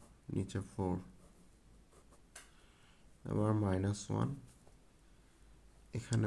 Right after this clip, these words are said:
উপরে হচ্ছে টু কমন যায়, তাহলে এখানে ফোর এন প্লাস ওয়ান, নিচে ফোর, তাহলে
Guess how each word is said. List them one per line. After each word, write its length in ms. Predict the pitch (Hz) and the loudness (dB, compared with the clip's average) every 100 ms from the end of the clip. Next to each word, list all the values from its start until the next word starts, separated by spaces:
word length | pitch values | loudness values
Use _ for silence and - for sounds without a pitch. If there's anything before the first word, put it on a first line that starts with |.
| 104 | 2
উপরে 300 | 104 104 101 104 | 0 0 2 2
হচ্ছে 420 | 104 - - 113 101 110 131 - - - - - - | 0 -6 -4 0 2 2 -2 -10 -18 -20 -20 -12 2
টু 100 | 110 107 | 2 4
কমন 260 | 110 101 101 101 | 4 6 6 6
যায়, 180 | 98 110 - | 4 2 0
তাহলে 320 | 98 98 98 101 98 | 0 2 2 2 2
এখানে 240 | 98 98 98 - | 0 -2 -4 -6
ফোর 280 | 98 101 101 - 104 101 | -2 0 0 0 2 4
এন 100 | 120 143 - - - - - - - - - - | 2 0 -8 -20 -20 -20 -20 -20 -20 -20 -20 -4
প্লাস 320 | 98 95 101 - | -2 0 -2 -2
ওয়ান, 200 | 92 98 127 - - - - 98 | 0 2 0 -4 -14 -16 -6 -4
নিচে 340 | 98 - 104 135 - - - - - - - - | -4 -2 0 0 -4 -16 -20 -20 -20 -20 -20 -16
ফোর, 280 | - 82 - - - - - - - - - - - - - - - - - - | -4 -2 -2 -6 -18 -20 -20 -20 -20 -20 -20 -20 -20 -20 -20 -20 -20 -20 -20 -14
তাহলে 360 | - 101 101 | -4 0 2